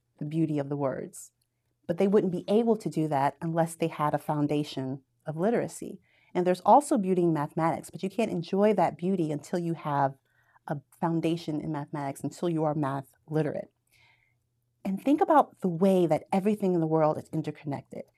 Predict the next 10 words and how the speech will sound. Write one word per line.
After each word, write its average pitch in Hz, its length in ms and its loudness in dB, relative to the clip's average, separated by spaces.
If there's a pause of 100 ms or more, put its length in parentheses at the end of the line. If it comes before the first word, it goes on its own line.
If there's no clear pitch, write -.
(300)
Everything 220 520 4
in 190 80 2
the 180 80 2
world 170 360 2
has 160 160 -4
some 185 340 2
sort 156 440 -4
of 151 160 -4
mathematical 147 800 -4 (560)
foundation. 147 720 -4